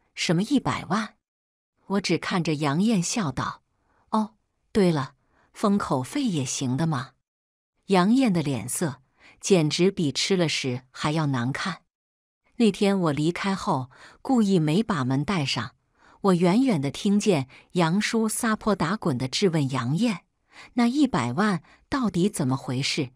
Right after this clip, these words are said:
你给我说清楚了。”杨艳崩溃了：“还能是什么一百万？就是之前我们两家凑了去投资的那一百万，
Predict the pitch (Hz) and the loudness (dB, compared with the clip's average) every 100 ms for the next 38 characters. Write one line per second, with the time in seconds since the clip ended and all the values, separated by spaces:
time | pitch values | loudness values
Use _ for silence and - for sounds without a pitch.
0 | _ _ - - 202 185 202 190 135 - | _ _ -20 -4 -2 2 2 2 0 -2
1 | 160 - 226 220 - 123 - - _ _ | -2 0 2 2 0 -6 -8 -12 _ _
2 | _ _ _ _ _ - 185 208 240 180 | _ _ _ _ _ 0 2 4 4 2
3 | 220 214 - 254 151 - - _ _ - | 2 0 0 -2 -2 -4 -12 _ _ -20
4 | - - 196 220 240 - - 175 240 294 | -12 0 4 4 4 0 -2 0 2 0
5 | 240 113 110 214 240 - _ - - - | 0 -4 -2 -4 -4 -10 _ -20 -20 -4
6 | 285 240 226 320 311 202 214 240 147 156 | -2 0 0 -2 0 0 0 0 0 0
7 | 175 120 120 - 202 202 - - 240 160 | 0 0 -2 -2 -2 -4 -10 -2 -2 0
8 | - 165 - 139 147 170 262 233 151 156 | -2 -4 -2 -2 -2 -2 -2 0 0 -2
9 | 143 147 - - - 185 185 | -2 -2 -4 -6 -4 -4 -4